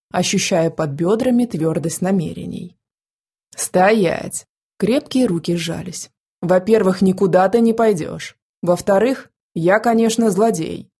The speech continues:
но не насильник. Этого обычно не требовалось. И, надо сказать, я рассчитывал, что и сейчас тебя предаст тело.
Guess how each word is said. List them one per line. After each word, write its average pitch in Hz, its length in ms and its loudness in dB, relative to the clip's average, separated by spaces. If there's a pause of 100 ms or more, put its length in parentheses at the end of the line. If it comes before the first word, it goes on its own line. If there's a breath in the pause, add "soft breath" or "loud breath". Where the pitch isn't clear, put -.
но 180 240 2
не 180 120 2
насильник. - 680 -4 (460)
Этого 247 420 2
обычно 247 400 0
не 233 140 2
требовалось. 160 720 -4 (340)
И, 180 100 2
надо 190 240 2
сказать, 180 560 -4 (320)
я 190 180 2
рассчитывал, 233 540 0
что 247 200 0
и 247 60 2
сейчас 220 460 0
тебя 165 240 -2
предаст 165 540 -2
тело. 165 480 -6